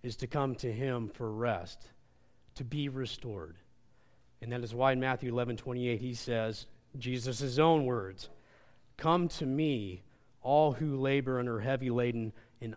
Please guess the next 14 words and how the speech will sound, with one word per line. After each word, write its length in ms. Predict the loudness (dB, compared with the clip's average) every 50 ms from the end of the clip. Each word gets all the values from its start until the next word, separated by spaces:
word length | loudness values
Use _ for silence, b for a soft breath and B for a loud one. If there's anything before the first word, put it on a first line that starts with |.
| -6 -2
I 320 | 0 2 2 4 2 2
will 300 | 0 -2 -4 -4 -6 -6
give 420 | -6 -6 -4 -2 0 0 -2 -2 -4
you 240 | -8 -10 -10 -10 -10
rest. 640 | -6 -2 0 0 0 0 -2 -6 -12 -14 -16 -18 -20 -20 -20 b b b b b b b b b b -6
Take 280 | 0 4 4 4 4 2
my 180 | 0 0 2 2
yoke 360 | 2 2 2 2 2 0 -2
upon 400 | -6 -6 -4 -2 0 0 0 0
you 180 | -2 -2 -2
and 220 | -4 -4 -4 -2 -2
learn 280 | -2 0 0 0 -2
from 240 | -2 -4 -4 -2 -2
me, 280 | -2 -4 -6 -8 -10